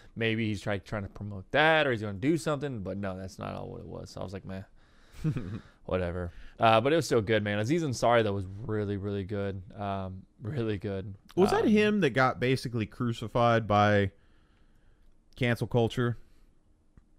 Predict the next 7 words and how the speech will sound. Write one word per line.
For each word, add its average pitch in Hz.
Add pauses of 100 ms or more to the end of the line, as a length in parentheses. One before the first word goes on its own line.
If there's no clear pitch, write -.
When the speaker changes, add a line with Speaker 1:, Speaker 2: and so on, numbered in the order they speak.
(120)
Speaker 2:
Um, 113 (840)
for 123
some 120
shit 123
that 110
he 127
said 117